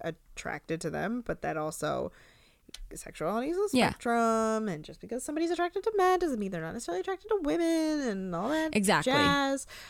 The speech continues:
Speaker 1: Uh, she goes, "Some of them, they had a touch of gay." Cut to Rico, who, interestingly, like I mentioned, uh, later was doing, it wasn't technically gay for pay.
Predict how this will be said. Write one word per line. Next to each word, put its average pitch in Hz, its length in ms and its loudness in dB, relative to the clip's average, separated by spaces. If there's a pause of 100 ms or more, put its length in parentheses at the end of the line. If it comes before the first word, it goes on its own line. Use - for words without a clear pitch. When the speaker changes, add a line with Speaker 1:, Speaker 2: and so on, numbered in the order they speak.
(160)
Speaker 1:
Uh, 202 600 10
she - 160 2
goes, 262 200 8
"Some 311 140 4
of 381 140 6
them, 392 320 6
they 247 120 8
had 214 160 4
a 175 80 8
touch - 500 0
of 190 400 0
gay." 190 560 4 (560)
Cut - 300 2
to 190 220 4 (220)
Rico, 185 520 4
who, 240 220 0
interestingly, 403 760 4
like 247 180 2
I 214 80 4
mentioned, 214 680 -2
uh, 185 320 4
later 180 600 4 (400)
was 196 160 -2
doing, 190 420 2 (160)
it 330 200 -2
wasn't 571 300 0 (320)
technically 294 1160 -2 (340)
gay 277 300 2
for 262 280 0 (160)
pay. 262 640 0